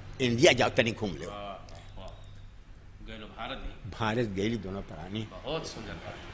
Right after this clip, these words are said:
Speaker 2: हाँ। कितना दिन रह लो भारत?
Speaker 1: एक महीना भाई।
Speaker 2: कैसन लगल आपकी वहाँ पर?
Speaker 1: बहुत, बहुत अच्छा।
Speaker 2: कौन कौन
Speaker 1: बहुत
Speaker 2: जगह भारत में गए लो आप?
Speaker 1: अ, गईली वहाँ दिल्ली से,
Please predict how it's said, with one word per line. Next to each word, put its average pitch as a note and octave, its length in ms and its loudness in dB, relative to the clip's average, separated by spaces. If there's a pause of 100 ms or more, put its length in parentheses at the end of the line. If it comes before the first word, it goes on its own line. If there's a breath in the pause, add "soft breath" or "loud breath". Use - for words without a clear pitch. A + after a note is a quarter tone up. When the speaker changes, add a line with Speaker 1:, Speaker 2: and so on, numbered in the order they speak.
Speaker 2:
हाँ। G2 400 -8
कितना B2+ 240 0
दिन B2 160 0
रह A#2 140 2
लो D3 120 0
भारत? G#2+ 500 2
Speaker 1:
एक B2 160 8
महीना - 280 -4
भाई। - 200 -8 (280)
Speaker 2:
कैसन A#2+ 240 -2
लगल A2+ 300 0
आपकी A2 260 0
वहाँ G#2 220 -2
पर? G#2+ 280 -2
Speaker 1:
बहुत, C#3+ 240 12
बहुत B2 260 12
अच्छा। G2+ 380 8 (160)
Speaker 2:
कौन C3 140 2
कौन B2 140 2
Speaker 1:
बहुत B2 120 8
Speaker 2:
जगह B2 120 8
भारत A#2+ 360 4
में A#2 80 2
गए G#2+ 140 2
लो A#2 120 0
आप? A2 240 0
Speaker 1:
अ, A#2+ 440 12 (200)
गईली C#3+ 320 12
वहाँ C3+ 260 12
दिल्ली D3 380 12
से, G#3+ 440 12